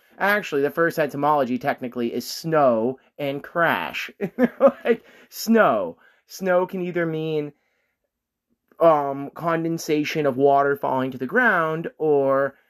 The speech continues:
static, you know, which also can be the same thing. Static, i-, i-, what does static look like? Snow. What does static do? Very similar to snow, builds up, you know? Um, they didn't even say that in the book.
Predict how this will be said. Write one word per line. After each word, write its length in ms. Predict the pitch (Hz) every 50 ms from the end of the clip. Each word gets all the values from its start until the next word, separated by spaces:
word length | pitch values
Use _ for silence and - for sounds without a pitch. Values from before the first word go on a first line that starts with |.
| _ _ _
static, 640 | - - - 180 143 104 85 - - _ - - _ _ _ _ _ _ _ _
you 140 | 160 156
know, 280 | 147 143 147 165 208 214 - _ _
which 300 | 190 180 180 175 - - -
also 360 | 165 170 165 156 - 170 165
can 160 | 165 - 156
be 120 | 147 143 139
the 80 | 131
same 240 | 123 - 143 127 120
thing. 240 | - - 107 82 76
Static, 580 | - - - 156 139 131 139 139 139 - 113 - _ _ _ _ -
i-, 60 | - - _
i-, 100 | 147 - - _
what 400 | 160 156 - - 160 165 165 160
does 140 | 175 160
static 360 | - - 120 107 117 127 - -
look 160 | 233 240 -
like? 200 | 101 85 - -
Snow. 340 | - - 151 123 80 - - _ _ _ _ _ _ _ _
What 200 | - 139 139 147
does 220 | 147 147 127 - - - _ -
static 460 | 123 - - - 156 143 147 151 - _
do? 300 | 247 233 120 73 - - _ _ _ _ _ _ _ _ _
Very 400 | 143 127 135 127 131 139 147 143
similar 380 | - - 143 139 135 135 135
to 80 | 131 127
snow, 420 | - - 165 160 139 95 71 67 - _ _
builds 340 | - 123 107 107 117 117 139
up, 300 | 156 139 - - - _ _ _ _ _ _ _
you 160 | - 151 139
know? 260 | 135 135 139 165 - _ _ _ _ _ _ -
Um, 360 | 156 160 156 147 143 143 151
they 100 | 175 196
didn't 200 | 208 202 180 151
even 180 | 131 117 113 -
say 200 | - 156 147 135
that 160 | 117 92 87
in 60 | -
the 60 | -
book. 300 | 80 120 104 - - _